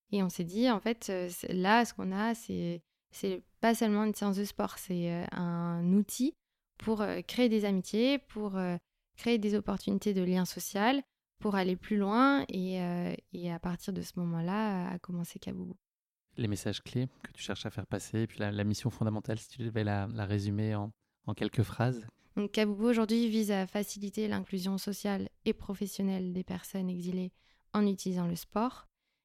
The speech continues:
Speaker 1: Et vraiment, notre, euh, mission et notre réussite, c'est quand les personnes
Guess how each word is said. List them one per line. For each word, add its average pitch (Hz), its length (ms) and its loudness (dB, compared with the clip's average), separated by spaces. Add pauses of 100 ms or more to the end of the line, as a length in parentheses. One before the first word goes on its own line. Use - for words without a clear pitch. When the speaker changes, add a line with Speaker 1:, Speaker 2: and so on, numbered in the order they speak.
(100)
Speaker 1:
Et 196 100 0
vraiment, 196 560 4
notre, 190 420 -2
euh, 170 360 -2
mission 185 440 0
et 196 60 2
notre 185 220 -4
réussite, 214 480 0
c'est 202 240 -2
quand 202 400 -2
les 185 160 0
personnes 214 500 0